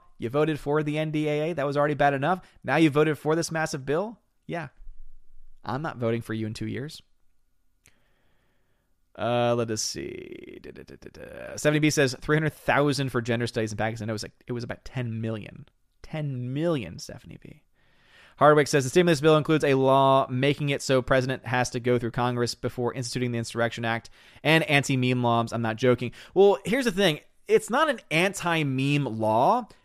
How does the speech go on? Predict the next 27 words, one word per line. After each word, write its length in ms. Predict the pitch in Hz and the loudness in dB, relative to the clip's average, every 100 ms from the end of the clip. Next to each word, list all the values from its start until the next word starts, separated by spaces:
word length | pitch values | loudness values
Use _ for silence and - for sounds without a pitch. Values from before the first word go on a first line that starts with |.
| _ | _
but 160 | 180 175 | 2 2
it 140 | 170 | 2
is 200 | - 202 | 4 4
a 40 | 185 | 4
piracy 520 | - 175 156 131 123 | 2 2 2 0 -4
law, 260 | 92 - - _ _ - | -6 -10 -14 _ _ 2
which 320 | 175 - - | 2 2 -6
could 460 | - 254 247 226 - 160 | 0 4 4 4 -6 -4
be 180 | 185 | 0
interpreted, 840 | 180 156 143 - 240 254 139 87 104 | 2 0 -4 2 2 4 0 -2 -4
and 100 | 123 | -4
this 100 | 170 | -4
is 80 | 160 | 2
where 140 | 151 | 4
it 60 | 135 | 4
comes 200 | 135 117 | 0 2
down 220 | 127 127 | 2 2
to, 160 | 120 104 | 0 -4
it 120 | 143 | -2
could 80 | 170 | 0
be 80 | |
interpreted 640 | 147 131 - 247 269 190 151 | 0 -4 4 4 4 0 2
to 100 | 160 | -2
include 380 | 143 - 196 - | 0 2 2 0
things 260 | 143 120 | -4 -4
like 320 | 127 135 135 | 0 0 0
memes. 480 | 113 110 90 - - | -4 -8 -10 -14 -16